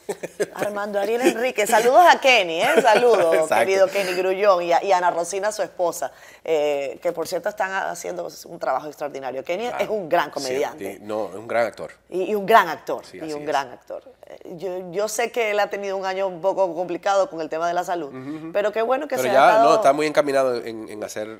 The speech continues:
Speaker 1: eh, el cambio y está muy bien.
Speaker 2: Qué bueno. Hablando del amor, ¿tú eres un apasionado también de las motos?
Speaker 1: Ajá.
Speaker 2: ¿Te encantan?
Speaker 1: Ujú.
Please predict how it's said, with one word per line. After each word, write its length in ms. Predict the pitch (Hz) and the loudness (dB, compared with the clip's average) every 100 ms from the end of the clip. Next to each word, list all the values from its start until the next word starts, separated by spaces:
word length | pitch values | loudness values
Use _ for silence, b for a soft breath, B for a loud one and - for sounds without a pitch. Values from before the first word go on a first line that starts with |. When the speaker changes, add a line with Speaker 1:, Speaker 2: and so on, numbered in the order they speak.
| - | -12
Speaker 1:
eh, 320 | 98 85 67 | -10 -10 -12
el 120 | 95 | -12
cambio 320 | 95 87 85 85 | -10 -12 -14 -18
y 40 | |
está 180 | - 87 | -16 -16
muy 180 | 92 101 | -12 -12
bien. 220 | 73 57 _ | -12 -16 _
Speaker 2:
Qué 120 | - | -8
bueno. 260 | 82 - - - | -6 -8 -12 0
Hablando 220 | 220 294 392 403 | 0 0 -2 -2
del 120 | 247 | -2
amor, 320 | 202 165 151 | -2 -4 -4
¿tú 80 | 233 | -4
eres 100 | 277 | -8
un 120 | 294 | -8
apasionado 560 | 277 254 240 202 220 254 | -8 -8 -8 -4 -4 -2
también 320 | 220 196 208 | -6 -8 -8
de 60 | 233 | -6
las 200 | 226 - | -8 -10
motos? 600 | 175 185 233 381 - - _ | -8 -8 -8 -14 -16 -18 _
Speaker 1:
Ajá. 340 | 101 104 156 277 - | -8 -4 -4 -6 -10
Speaker 2:
¿Te 80 | 196 | -8
encantan? 600 | 196 294 349 180 135 123 | -2 -2 0 -2 -2 -12
Speaker 1:
Ujú. 460 | 120 107 98 170 | -16 -14 -16 -18